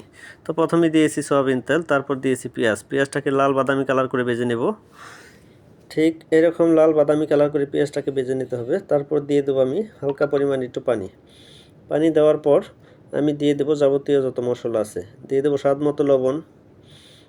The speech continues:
দিয়ে দেবো ধনিয়া, জিরা, মরিচ, হলুদ। দিয়ে মশলাটাকে আমি সুন্দর করে কুক করে নেব। দিয়ে দেবো কিছু আদা বা-, আদা বাটা। সুন্দর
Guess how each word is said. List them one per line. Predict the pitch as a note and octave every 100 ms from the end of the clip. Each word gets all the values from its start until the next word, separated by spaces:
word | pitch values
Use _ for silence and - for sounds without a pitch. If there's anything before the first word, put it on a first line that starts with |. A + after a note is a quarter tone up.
| _ C#3+
দিয়ে | C#3+ D3+ D3+
দেবো | C#3+ C#3+
ধনিয়া, | C#3+ D3 C#3 C3 - _ - - - - C#3
জিরা, | D3 C#3 D#3 - - - _ - - - _ D3+
মরিচ, | D3 C#3+ F3 - - - _ - - - - - _ -
হলুদ। | D3+ D3+ A#2+ - - - - C#3
দিয়ে | D#3 E3
মশলাটাকে | D3+ D3 D#3 D3 C#3+
আমি | C#3+ D3
সুন্দর | D3 D3
করে | D3+ D3
কুক | C#3 C3+
করে | C3+ C3+
নেব। | D3 D#3
দিয়ে | D3
দেবো | C#3+ C3+ D3+
কিছু | C#3 C3 C#3
আদা | B2+ C3 G#2
বা-, | - -
আদা | B2+ B2
বাটা। | A2 - - - - - - - - - - -
সুন্দর | D#3+ E3+